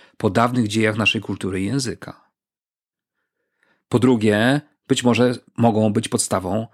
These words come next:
naprawdę interesujących inspiracji. Same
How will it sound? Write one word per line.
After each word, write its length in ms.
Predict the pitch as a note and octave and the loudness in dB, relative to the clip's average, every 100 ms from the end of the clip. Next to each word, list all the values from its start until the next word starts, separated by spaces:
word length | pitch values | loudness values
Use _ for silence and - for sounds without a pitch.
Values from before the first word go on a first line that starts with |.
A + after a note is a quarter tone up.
| _ _ _ - | _ _ _ -2
naprawdę 400 | A2 G#2+ G2+ F#2+ | 0 2 0 2
interesujących 720 | A2+ A2 G#2 - F#2+ F#2+ G2+ | 0 0 -2 -2 -4 -6 -8
inspiracji. 880 | A2+ - C#3+ D3+ A2 - - - _ _ _ _ _ _ - | -8 -6 -4 -2 -2 -4 -6 -10 _ _ _ _ _ _ -6
Same 500 | - E3 C3+ G2 G2 | 0 2 2 0 -4